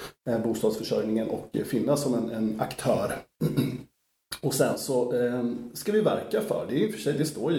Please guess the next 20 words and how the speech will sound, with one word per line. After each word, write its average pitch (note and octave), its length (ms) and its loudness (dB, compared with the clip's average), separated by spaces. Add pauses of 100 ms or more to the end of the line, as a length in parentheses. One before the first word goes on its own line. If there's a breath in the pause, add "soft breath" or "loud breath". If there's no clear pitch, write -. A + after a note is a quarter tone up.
i - 60 0
aktiebo-, G2+ 480 -2
i, G#2 200 0
vad A#2+ 100 4
heter - 140 0
det, - 60 -2
i G#2 60 4
ägardirektivet G#2 720 0
att G#2 140 0
vi G#2+ 40 -2
ska G#2+ 140 0
verka G#2 340 2
för G#2+ 200 0
att F#2+ 160 -2
vara F#2+ 160 4
ett F#2 180 -4
attraktivt B2 840 0
boendealternativ. F#2+ 1500 0 (1500 loud breath)
Eh, A2 280 0
och A2+ 320 0